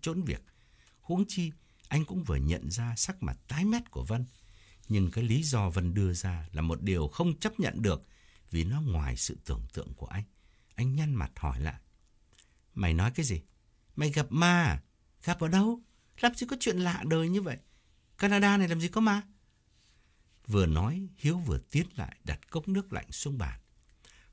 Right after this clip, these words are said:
Vân bưng ngay ly nước của anh uống cạn, vì cổ họng đang khát khô. Nàng cởi áo khoác, máng lên thành ghế, rồi kéo ghế ngồi.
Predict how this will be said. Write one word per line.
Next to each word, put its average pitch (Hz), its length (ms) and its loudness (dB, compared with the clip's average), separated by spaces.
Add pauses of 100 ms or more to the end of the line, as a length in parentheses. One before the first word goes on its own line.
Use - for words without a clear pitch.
(120)
Vân 113 300 0
bưng 107 240 0
ngay 104 160 0
ly 92 160 -4
nước 120 280 -6
của - 120 -16
anh 87 280 -2
uống 165 260 -2
cạn, 135 200 -4 (500)
vì 76 200 -2 (100)
cổ 64 180 -6
họng - 260 -10
đang 85 200 -4
khát - 300 -8
khô. 85 260 -8 (800)
Nàng 127 240 6
cởi 90 200 4
áo 107 180 0
khoác, 220 280 -2 (220)
máng 170 220 2
lên 220 200 4
thành 73 240 0
ghế, 135 260 -2 (360)
rồi 80 340 2
kéo 123 180 0
ghế 151 180 2
ngồi. 90 320 -2